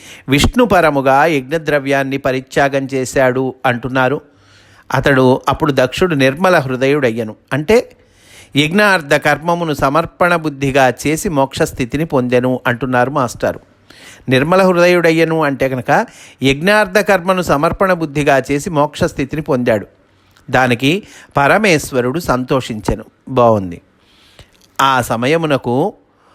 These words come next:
నారాయణుడు ప్రత్యక్షమయ్యను. శ్రీమన్నారాయణుడు వచ్చాడండి, ప్రత్యక్షమయ్యాడు చక్కగా. నీలదేహఛాయలు నలుదిక్కులా నిండెను. బంగారు మొలనూలుతో కూడిన కాంతులును,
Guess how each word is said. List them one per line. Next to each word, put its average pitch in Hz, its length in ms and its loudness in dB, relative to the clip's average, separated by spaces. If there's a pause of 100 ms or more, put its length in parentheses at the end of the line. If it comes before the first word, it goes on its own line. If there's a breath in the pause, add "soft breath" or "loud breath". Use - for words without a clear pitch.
(180 soft breath)
నారాయణుడు 143 880 2
ప్రత్యక్షమయ్యను. 123 1600 -4
శ్రీమన్నారాయణుడు 131 1040 2
వచ్చాడండి, 120 560 0
ప్రత్యక్షమయ్యాడు 123 840 0
చక్కగా. 117 520 -2 (1300 loud breath)
నీలదేహఛాయలు 208 1120 4
నలుదిక్కులా 175 800 0
నిండెను. 147 460 -6 (580 soft breath)
బంగారు 165 520 2
మొలనూలుతో 175 760 -2
కూడిన 151 380 -4
కాంతులును, 160 1160 -2